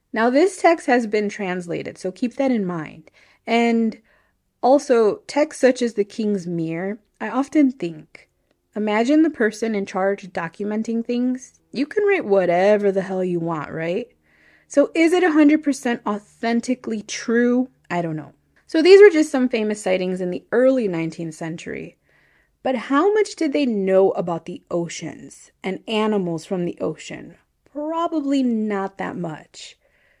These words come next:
So keep that in mind. But the fact they say human-like or lady, that part is where I'm wondering, yeah,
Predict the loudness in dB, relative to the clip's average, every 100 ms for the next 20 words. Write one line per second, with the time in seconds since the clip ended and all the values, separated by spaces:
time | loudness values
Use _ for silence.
0 | _ _ 2 4 6 6 2 -4 -4 -4
1 | 0 0 0 -4 -8 -12 -16 -20 -20 _
2 | _ _ -2 -2 -4 -8 -8 -8 -4 -2
3 | -2 -4 -4 -4 -4 -4 -6 -8 -6 -4
4 | -2 -4 -8 -10 -8 -4 -4 -4 -8 -6
5 | -2 -2 -2 -8 -8 -8 -6 -4 -4 -6
6 | _ _ -16 -6 -4 -6 -6 -2 2 2
7 | 2 0 0 -2 -2 -4 -4 -4 -4 -6
8 | -6 -2 0 0 0 -2